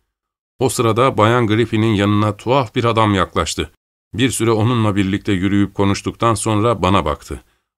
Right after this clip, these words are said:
Adamın yasaların yardakçılığını yapan bir işgüzar olduğuna ve zamanımın dolduğuna karar vererek Mısır'a kaçma niyetiyle hemen oradan uzaklaştım. Bacaklarımın el verdiği hızla kaçtığımı gören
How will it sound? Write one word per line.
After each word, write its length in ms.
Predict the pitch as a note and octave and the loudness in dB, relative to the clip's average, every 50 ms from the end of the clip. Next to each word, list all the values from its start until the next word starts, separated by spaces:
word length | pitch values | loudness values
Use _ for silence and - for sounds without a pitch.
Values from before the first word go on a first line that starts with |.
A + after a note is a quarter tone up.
| _ _ | _ _
Adamın 420 | G2+ G2+ G2+ G#2 G#2 A2 C3+ D#3 - _ _ _ _ - | -2 0 2 2 2 2 0 -2 -6 _ _ _ _ -2
yasaların 420 | A2 G#2 - C3 A#2 A#2 B2 C3+ | -2 0 0 0 0 0 0 0
yardakçılığını 800 | C#3+ B2+ A#2 A2 A2 G#2+ A2+ G#2+ - - A#2+ G#2 A2+ A2 A2 A#2 | 0 2 2 0 2 0 -2 -2 -2 -6 -2 -2 0 0 0 0
yapan 400 | B2 A#2 G#2 - B2 A2+ A2 G#2 | -2 -2 -2 -2 -2 -2 0 -2
bir 100 | A2 G2+ | -2 -4
işgüzar 460 | F2+ G2 G2+ - - A2 F2+ G#2+ C3 | -4 -4 -6 -6 -6 -6 -4 -2 0
olduğuna 580 | C3 B2 G#2 G2 F#2+ G2+ F#2+ F2+ F2+ G#2+ D3 D3 - - - - _ _ | 0 2 0 0 0 0 0 0 0 0 -2 -4 -6 -14 -20 -20 _ _
ve 160 | G#2 A#2+ A#2 | -2 0 0
zamanımın 640 | G#2+ G2+ A2 A2 G#2+ A#2+ A#2 A#2 A#2 A#2 C3 D3 C3+ | 2 2 2 2 2 2 2 0 0 0 0 0 2
dolduğuna 460 | A2 A2 A2+ A2 G#2 A#2 A2+ A2 G#2+ | 2 2 0 0 0 0 0 0 0
karar 360 | G2+ - G#2 G2 A2+ B2 A2+ G2+ | -2 -2 0 2 2 2 2 0
vererek 440 | F#2+ F#2 G2 F#2 A2 B2 A2+ - _ _ _ _ _ _ _ _ | -2 0 0 0 -2 -4 -6 -8 _ _ _ _ _ _ _ _
Mısır'a 460 | F2 G#2+ D#3+ E3 - - C3 C3 A#2 | 0 0 2 2 0 0 0 0 0
kaçma 360 | - A#2+ A2+ - - A#2+ A#2+ | 2 -2 -2 -2 -2 -2 0
niyetiyle 680 | A2 G#2 G#2 A2 G#2+ - - A2 G#2 G2+ F#2 G2 F#2 - - | 2 2 2 2 0 -2 -2 -2 -2 0 0 0 -2 -2 -4
hemen 240 | F3+ G3 F#3+ E3 C#3+ | -4 -2 0 0 0
oradan 360 | B2+ A#2+ A2+ G#2+ G2 A2 G2+ | 0 0 0 0 2 2 2
uzaklaştım. 640 | F#2 D#2+ - D#2+ - - E2 D#2 - - - - - - _ _ _ _ _ _ _ - | 2 0 -2 -4 -4 -2 -6 -6 -6 -6 -12 -12 -20 -20 _ _ _ _ _ _ _ -2
Bacaklarımın 580 | C#3 E3 F#3 F#3 F#3 - G3 F#3+ F#3+ F#3+ F#3 | -2 0 0 -4 -2 0 0 2 2 2 4
el 180 | F#3 E3+ E3 D#3+ | 4 4 4 4
verdiği 340 | D#3 D#3 D3+ C#3 D3+ E3 D3+ | 2 2 0 0 0 0 0
hızla 280 | C3 C#3+ C3+ C3 C#3 | 0 0 0 0 -2
kaçtığımı 480 | - - C3+ B2 - - C3+ B2 B2 B2+ | 0 0 0 0 0 0 0 0 0 0
gören 340 | A#2 A#2+ A#2 A#2+ A#2+ A2+ | 0 0 0 0 0 0